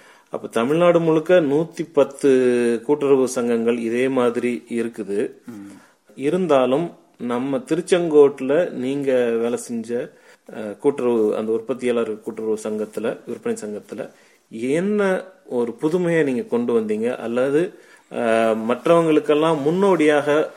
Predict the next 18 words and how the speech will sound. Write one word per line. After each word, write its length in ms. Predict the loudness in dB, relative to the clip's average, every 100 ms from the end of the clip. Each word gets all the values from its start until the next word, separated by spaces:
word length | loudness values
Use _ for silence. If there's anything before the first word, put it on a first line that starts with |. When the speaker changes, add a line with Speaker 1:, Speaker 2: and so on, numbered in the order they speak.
| -14
Speaker 1:
இருக்கிற 460 | -4 -4 0 2 2
மாதிரி 360 | 2 0 0
என்ன 180 | -2 0
மாதிரியான 500 | 0 0 0 -4 -6
தனித்தன்மையில 640 | -4 -4 -4 -6 -6 -6
நடத்தணும்? 500 | -8 -10 -14 -14 -14 -16 -20 _ _ _ _ _ _ -20 -16
Speaker 2:
அஹ், 0 |
நல்ல 440 | -14 -10 -6 -6
கேள்விங்க. 640 | -6 -6 -4 -6 -8 -10 -12 -20 _ _ _ _
அஹ், 340 | -8 -6 -6 -8
இது 500 | -6 -6 -6 -8 -10 -10 -10 -12 -14 -10
நாங்க 400 | -4 -4 -2 -4
தமிழ்நாட்டில் 580 | 0 2 2 2 0 -4
வந்து 260 | -4 -4
நூத்தி 420 | -2 -2 -4 -6 -4
பத்து 720 | -6 -4 -2 0 0 -2 -4
சங்கங்கள் 520 | -4 -2 0 0 -2 -2
இருந்தாலும், 720 | -2 -2 0 2 0 -2